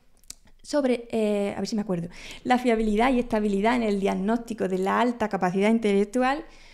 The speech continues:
ambos señalaban que confiar solo en una escala de C I para hacer una evaluación daba lugar a más falsos positivos que negativos, que también los da, porque la escala de C I no puede ser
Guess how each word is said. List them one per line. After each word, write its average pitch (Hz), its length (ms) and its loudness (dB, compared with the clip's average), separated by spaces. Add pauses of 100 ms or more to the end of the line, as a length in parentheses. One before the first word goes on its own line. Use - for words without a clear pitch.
(520)
ambos 294 380 4
señalaban 262 560 2
que 226 200 -2
confiar 240 580 0
solo 233 340 0
en 220 80 0
una 254 120 0
escala 247 360 -2
de 220 140 2
C 214 180 -2
I 220 260 0 (300)
para 208 180 0
hacer 220 240 -2
una 233 140 0
evaluación 208 640 -2 (500)
daba 226 320 4
lugar 247 540 2
a 202 100 -2
más 254 320 0
falsos 262 320 0
positivos 233 800 -2 (160)
que 226 140 -2
negativos, 190 600 -4
que - 180 -6
también 180 340 -2
los 190 120 -6
da, 214 160 -6 (600)
porque 220 280 0
la 190 120 0
escala 262 380 0
de 269 120 2
C 262 200 2
I 262 180 2
no 285 400 4
puede 269 380 4
ser 254 540 0